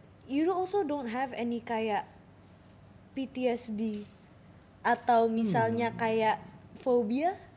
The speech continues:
Speaker 1: Itu
Speaker 2: Fob-,
Speaker 1: termasuk
Speaker 2: du-
Speaker 1: sebagai fear dong?
Speaker 2: Iya,
Speaker 1: Iya kan?
Speaker 2: fobia, iya.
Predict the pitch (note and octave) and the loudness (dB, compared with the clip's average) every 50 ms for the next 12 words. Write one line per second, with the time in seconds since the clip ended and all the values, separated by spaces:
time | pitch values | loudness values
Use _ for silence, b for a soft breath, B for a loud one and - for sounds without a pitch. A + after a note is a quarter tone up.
0 | - - - - - - - - - - - - - - - - - - F#4+ E4 | -20 -20 -20 -20 -20 -20 -20 -20 -20 -14 -10 -4 0 2 4 4 4 4 2 2
1 | - - D4 - C3+ - - A3 G#3+ G#3+ A3+ B3 B3 - F4+ G4+ G4+ E4 A#3 G3+ | 0 0 -2 0 2 4 4 4 4 4 4 2 2 4 4 4 4 4 2 0
2 | F3+ E3+ F#3 - - - - - - - - - - - - F3+ F3+ D3 C#3 - | -2 -2 -4 -8 -12 -16 -20 -20 -20 -20 -20 -20 -8 2 6 8 8 8 8 8
3 | - - C3 B2+ - - D#3 C#3+ B2+ B2+ B2+ A#2+ A2 G#2+ | 6 4 6 8 6 6 6 6 4 4 2 2 0 -2